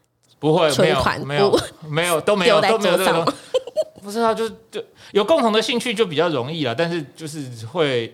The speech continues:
Speaker 1: 也，也就是就算没有，也可以交个朋友这样子。所以我真的很不会用社交平台或社交软体，这种对我来说，那个是一个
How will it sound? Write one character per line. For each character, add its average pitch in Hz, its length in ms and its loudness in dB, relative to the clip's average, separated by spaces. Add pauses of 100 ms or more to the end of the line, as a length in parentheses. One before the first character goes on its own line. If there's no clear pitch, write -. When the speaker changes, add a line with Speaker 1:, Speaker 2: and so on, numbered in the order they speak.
(120)
Speaker 1:
也， 127 180 -8
也 127 220 -10 (120)
就 180 100 -8
是 170 180 -8 (140)
就 226 100 0
算 214 100 2
没 165 120 -2
有， 143 80 0
也 120 60 -2
可 120 100 -6
以 117 40 -6
交 120 140 -6
个 117 80 -4
朋 98 240 -16
友 87 120 -18 (100)
这 - 80 -18
样 - 160 -20
子。 - 80 -20 (420)
所 226 140 4
以 - 20 4
我 185 80 4
真 214 160 -2
的 196 80 -2
很 139 160 -6
不 127 140 -8
会 147 380 -2 (1200)
用 170 180 -4
社 139 180 -2
交 123 200 0
平 107 200 -12
台 101 140 -10
或 120 160 -8
社 127 160 -10
交 113 180 -8
软 95 160 -12
体， 104 160 -16
这 151 140 -10
种 165 120 -6
对 196 140 -4
我 165 60 2
来 127 100 0
说， 143 120 -8
那 156 100 -8
个 151 80 -6
是 147 120 -10
一 147 60 -6
个 135 100 -6